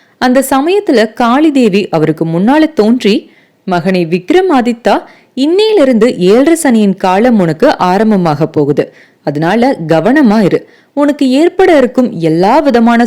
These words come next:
சோதனைகளில் இருந்தும் நீ வெற்றி பெறக்கூடிய ஆற்றலை உனக்கு அளிக்கிறேன். ஆனா இந்த முறை பட்டி உன் கூட வரதுக்கு அனுமதி இல்ல. ஆனா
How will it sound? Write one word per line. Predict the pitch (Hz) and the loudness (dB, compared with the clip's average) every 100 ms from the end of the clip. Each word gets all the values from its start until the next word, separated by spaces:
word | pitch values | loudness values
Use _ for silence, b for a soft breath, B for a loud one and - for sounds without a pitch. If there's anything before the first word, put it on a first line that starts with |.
| 233 | -2
சோதனைகளில் | 185 220 262 262 247 220 175 | 0 0 2 2 2 2 2
இருந்தும் | 220 226 226 - | 2 2 0 -2
நீ | 160 | -6
வெற்றி | 151 165 - 311 | -4 -4 -2 0
பெறக்கூடிய | 311 262 233 185 180 | 2 0 2 2 2
ஆற்றலை | - 170 - 240 - - | 0 -4 -2 -2 -2 -2
உனக்கு | 151 147 | -6 -4
அளிக்கிறேன். | 147 147 151 156 151 b b b b | -4 -2 -2 -4 -6 b b b b
ஆனா | 233 254 247 - - | -2 0 0 -2 -2
இந்த | 233 320 359 392 | 0 0 2 2
முறை | 277 208 208 | 2 0 -2
பட்டி | - 214 214 - 320 | -4 -6 -2 0 2
உன் | 220 | 2
கூட | 180 196 240 | 2 2 2
வரதுக்கு | 165 156 151 175 | 0 -2 -2 0
அனுமதி | 196 180 175 160 147 | 0 0 0 0 -2
இல்ல. | 143 147 b b b - | -2 -4 b b b -6
ஆனா | 180 175 208 | -4 -2 -2